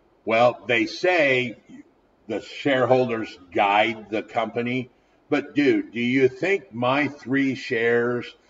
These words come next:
of the thirty million that are out there really give me any say so? No.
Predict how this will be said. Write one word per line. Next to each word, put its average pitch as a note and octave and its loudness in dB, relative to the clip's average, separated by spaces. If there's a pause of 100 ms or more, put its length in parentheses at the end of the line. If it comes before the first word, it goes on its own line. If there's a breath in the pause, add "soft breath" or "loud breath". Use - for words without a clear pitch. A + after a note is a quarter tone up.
(240 soft breath)
of A#2+ 4
the G2+ 0
thirty C#3 0
million A2+ -2
that A2+ 2
are G2+ 0
out A2 2
there A2 -4 (240 soft breath)
really A#2+ 0
give G#2+ 0
me A2+ -4
any G#2+ -4
say G2+ -4
so? G#2+ -6 (260)
No. A#2 -2